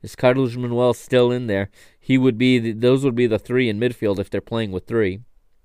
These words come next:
That would make sense with Filipovic, uh, Chalana, and Diamantino as the, but there's still Nene in there as well. One of them came off. Let's see if we can figure out who it was.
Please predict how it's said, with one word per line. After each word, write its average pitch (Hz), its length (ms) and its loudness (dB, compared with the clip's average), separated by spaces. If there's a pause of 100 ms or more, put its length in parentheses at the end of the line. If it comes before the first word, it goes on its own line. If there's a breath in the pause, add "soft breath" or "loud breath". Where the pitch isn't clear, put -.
(460 soft breath)
That 117 200 2
would 127 160 4
make 110 200 -2
sense 120 340 -2
with 101 160 -4
Filipovic, 113 880 -2 (420 soft breath)
uh, 95 200 0
Chalana, 113 720 2 (140)
and 123 440 2 (100)
Diamantino 123 1000 2
as 101 500 -2
the, 92 460 -4
but 123 160 -6
there's 170 260 4
still 190 500 0 (380 soft breath)
Nene 143 220 4
in 151 300 4
there 117 180 2
as 104 160 -2
well. 120 320 4
One 151 220 4
of 185 60 4
them 139 140 4
came 110 260 0
off. 95 300 -2
Let's 110 240 -4
see 135 220 -2
if - 120 -8
we 117 80 -4
can 104 140 -12
figure 104 320 -4
out 92 100 -4
who 110 140 -4
it - 80 -6
was. 101 540 -2